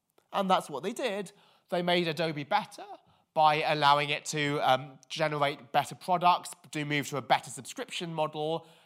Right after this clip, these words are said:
and also move to H T M L. That's something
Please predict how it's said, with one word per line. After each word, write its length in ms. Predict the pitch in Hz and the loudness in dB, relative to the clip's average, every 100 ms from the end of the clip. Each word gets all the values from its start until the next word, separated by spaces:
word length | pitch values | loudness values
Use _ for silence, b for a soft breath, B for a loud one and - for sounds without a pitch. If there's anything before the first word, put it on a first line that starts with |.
| - | 2
and 220 | 151 151 | 4 4
also 380 | 147 143 - 143 | 0 -2 -4 -6
move 480 | 143 147 143 139 - | -6 -4 -4 -6 -4
to 260 | - 160 | 0 4
H 300 | 151 156 - | 4 2 -6
T 100 | 160 | -6
M 140 | 151 208 | -4 -4
L. 400 | 208 226 294 _ b b b - | -6 -8 -14 _ b b b 4
That's 240 | 311 - | 4 4
something 520 | 320 330 - 139 294 | 4 2 0 -8 -8